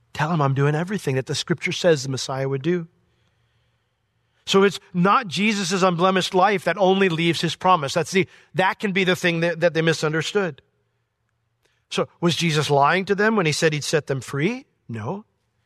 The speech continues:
Or was it possible they didn't want the freedom that Jesus offered? What did Jesus offer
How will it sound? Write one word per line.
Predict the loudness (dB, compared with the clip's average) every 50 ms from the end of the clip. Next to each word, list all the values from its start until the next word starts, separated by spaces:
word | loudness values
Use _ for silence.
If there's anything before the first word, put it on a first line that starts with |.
| _ _ _ _ _ _ _ _ _ _ _ _ _ _ _ _ _ _ _ _ _ _ _ _ _ _ _ _ _ _ _ _ _ _ _ _ _ _ _ _ _ _ _ _ _ _ _
Or | -4 0
was | 0 0 0
it | 0 0 2
possible | 4 6 6 4 2 -2 -2 -2
they | 0 0 0
didn't | 0 0 0 -2 -6
want | -6 -6 -6 -6 _
the | -12
freedom | -10 -6 -6 -6 -4 -4 -6 -6
that | -8 -8
Jesus | -6 -6 -6 -6 -4 -6 -6 -6 -6 -8 -8 _
offered? | -2 -2 -2 -2 -6 -6 -6 -6 -8 _ _ _ _ _ _ _ _ _ _ _ _ _ _ _ _ _ _ _ _ _ _ _ _ _ _ _ _ _ _ _ _ _ _ _ _ _ _ _ _ _ _ _ _ _ _ _ _
What | 4 4 4 4 4
did | 4 4 4 4 2 -2 -6 -6 -6
Jesus | -6 -4 -4 -4 -4 -4 -6 -4 -4
offer | -2 -2 -2 -4 -6 -8 -10 -8 -8 -8 -10 -14 _